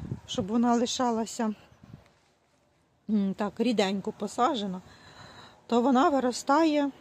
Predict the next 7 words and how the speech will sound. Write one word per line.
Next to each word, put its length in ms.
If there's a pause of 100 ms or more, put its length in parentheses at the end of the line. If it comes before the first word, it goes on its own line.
(1120)
з 120
таким 420
величезним 800
листям, 920
з 100
такими 360
грубими, 800